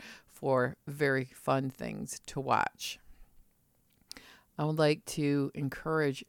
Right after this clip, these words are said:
everyone to take the time to enjoy your season.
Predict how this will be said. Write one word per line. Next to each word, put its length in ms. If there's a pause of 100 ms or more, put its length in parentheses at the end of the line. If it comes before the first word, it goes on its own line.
everyone 760
to 120
take 340
the 60
time 480 (340)
to 120
enjoy 960
your 580
season. 680